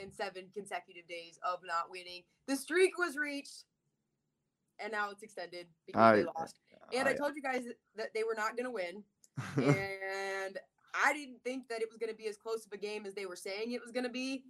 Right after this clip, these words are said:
Speaker 1: but I
Speaker 2: It
Speaker 1: thought
Speaker 2: wasn't.
Speaker 1: it would be a little bit closer than it was.
Speaker 2: Oh my, I, I
Speaker 1: And
Speaker 2: came in here.
Speaker 1: I know some people bet on the U of A game thinking it was gonna be a good game.
Speaker 2: That was
Speaker 1: I
Speaker 2: bad.
Speaker 1: bet on San Diego State.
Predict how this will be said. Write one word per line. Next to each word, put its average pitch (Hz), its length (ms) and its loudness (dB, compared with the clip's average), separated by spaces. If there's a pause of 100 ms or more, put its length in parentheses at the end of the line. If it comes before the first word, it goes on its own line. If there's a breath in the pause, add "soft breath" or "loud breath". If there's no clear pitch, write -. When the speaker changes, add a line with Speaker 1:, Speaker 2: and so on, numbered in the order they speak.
(640)
Speaker 1:
but 220 140 8
I 233 120 8
Speaker 2:
It 233 80 0
Speaker 1:
thought 247 160 4
Speaker 2:
wasn't. 240 80 -4
Speaker 1:
it 233 40 -12
would 220 60 -18
be 233 60 -6
a 226 100 -4
little 240 160 -2
bit 214 160 -10
closer 226 300 -6
than 196 120 -10
it 160 100 -12
was. 175 480 -6 (440)
Speaker 2:
Oh 117 160 2
my, 107 220 0
I, 110 320 4
I 110 40 4
Speaker 1:
And 107 80 -4
Speaker 2:
came 143 200 4
in 196 160 6
here. - 200 4
Speaker 1:
I 202 460 -2
know 196 180 -4
some 208 220 -6
people 202 440 -8
bet 202 300 2
on 196 140 -2
the 202 80 -6
U 202 160 -4
of 196 100 -6
A 202 120 -8
game 208 300 -8
thinking 196 180 -8
it 185 80 -6
was 196 80 -16
gonna 190 160 -2
be 185 160 -10
a 175 60 -6
good 185 200 0
game. 190 300 2 (140)
Speaker 2:
That - 100 -2
was - 100 0
Speaker 1:
I - 20 0
Speaker 2:
bad. 277 140 -4
Speaker 1:
bet 190 160 10
on 185 160 6
San 190 200 2
Diego 196 320 2
State. 196 380 -4